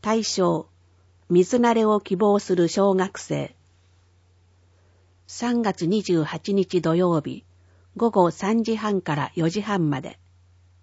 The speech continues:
内容、水中遊具などを使い遊びながら水に慣れる。料金六百円。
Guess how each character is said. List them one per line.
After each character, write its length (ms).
内 300
容、 300
水 340
中 260
遊 280
具 100
な 140
ど 160
を 80
使 320
い 260
遊 240
び 140
な 120
が 140
ら 160
水 300
に 120
慣 140
れ 140
る。 160
料 220
金 340
六 260
百 260
円。 240